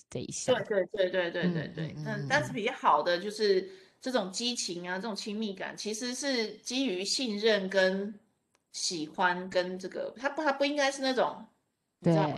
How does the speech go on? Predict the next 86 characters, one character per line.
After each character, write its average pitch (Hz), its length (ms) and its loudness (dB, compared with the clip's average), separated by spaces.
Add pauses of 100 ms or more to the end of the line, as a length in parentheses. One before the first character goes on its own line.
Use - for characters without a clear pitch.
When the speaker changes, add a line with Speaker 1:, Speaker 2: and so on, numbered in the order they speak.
Speaker 1:
对。 - 300 -10
Speaker 2:
很 185 160 -2
空 262 240 6
洞 247 180 6
的 175 100 0
那 165 160 -6
种， - 180 -10 (120)
嗯。 151 300 -2 (100)
Speaker 1:
对， 165 100 4
对， 147 160 2
对， 107 140 0
对。 - 180 -6
所 269 160 4
以， 311 60 4 (160)
所 349 160 4
以 254 100 8
其 220 220 2
实 214 140 4
因 277 120 6
为 269 160 4
现 - 220 4
在 208 40 8
已 - 20 8
经 190 100 6
三 202 220 8
十 160 120 2
一 165 140 4
分， 165 80 2
我 156 60 8
们 160 120 4
刚 190 120 6
刚 196 60 6
有 175 100 8
讲 - 240 -4
到， 175 500 2
<laughs> - 380 -10
所 370 120 4
以 294 120 4
其 240 160 2
实 233 120 6
就 269 140 8
是 247 240 6
如 208 260 8
果 82 220 6
啦， 78 160 2
我 143 60 2
们 160 120 2
再 196 80 4
综 180 220 6
合 156 100 2
一 135 60 -2
下 160 140 2
刚 156 100 0
刚 151 60 2
老 131 100 4
板 95 160 -2
娘 - 180 -8
讲 - 180 -8 (120)
的， - 100 -14 (120)
最 269 120 6
重 226 220 6
要 208 100 6
的 175 60 4
去 190 140 4
找 - 240 0
一 151 40 -4
个 156 80 -2
不 170 140 -2
同 - 160 -8
的 131 100 -6
场 - 240 -6
域， 151 160 0
有 156 160 4
别 170 240 4
于 190 140 8
你 160 160 4
现 175 240 4
在 165 220 4
平 143 180 -2
常 147 140 0
在 139 100 0
做 143 160 0
爱 113 100 0
的 101 80 -4
地 98 200 -6
方。 - 200 -10